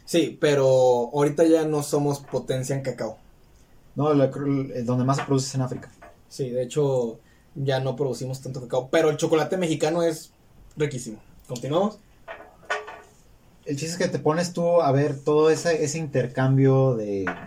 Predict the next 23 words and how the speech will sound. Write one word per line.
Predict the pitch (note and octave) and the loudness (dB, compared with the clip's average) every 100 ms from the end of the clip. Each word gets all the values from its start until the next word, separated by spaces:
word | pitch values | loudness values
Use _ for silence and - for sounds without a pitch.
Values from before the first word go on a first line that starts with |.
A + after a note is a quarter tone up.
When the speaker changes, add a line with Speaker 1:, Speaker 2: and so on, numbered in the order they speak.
| - | -10
Speaker 2:
de | A#2 | -6
ingredientes, | A2 A#2+ A2+ B2 C3+ C3 B2+ A2+ | -2 0 2 2 2 2 -2 -4
de | G#2+ | -6
especias, | - - A#2+ - A2+ G#2+ G#2 G2+ - B2 | -6 -4 -4 -4 -6 -6 -8 -10 -10 -4
el | A#2+ | -2
idioma | A#2+ C3 C3+ C#3 | 2 4 4 4
mismo, | C3 C3 A#2+ A2 G#2+ - - - - | 4 4 2 -4 -8 -16 -20 -20 -12
cuántas | B2 B2 - | -10 -10 -2
palabras | C3 B2+ C3+ C3 | 0 2 2 2
no | B2 A#2+ | 0 -4
son | C3 | -4
adaptadas | B2+ A#2 - A#2 A#2 A#2 G#2 | -2 -4 -2 -2 0 -2 -2
de, | G2+ F#2+ F2 - G2 | -2 -4 -6 -8 -6
de, | G2 F#2 F#2 F#2 F#2 F2+ F2+ F#2 F2 F#2 | -6 -4 -4 -4 -6 -8 -10 -10 -10 -8
del | G2+ G2+ | -6 -2
náhuatl, | B2+ B2 A#2 - | -2 -2 -4 -4
por | G2+ | -8
ejemplo, | G2 A2+ A2 | -6 -8 -8
al | G2+ | -8
español, | F#2+ F2 F#2+ A2+ A#2 A2 | -10 -10 -4 -2 -2 -4
y | G2 | -6
ya | F#2+ F#2+ | -8 -10
son | G#2 G2+ | -10 -12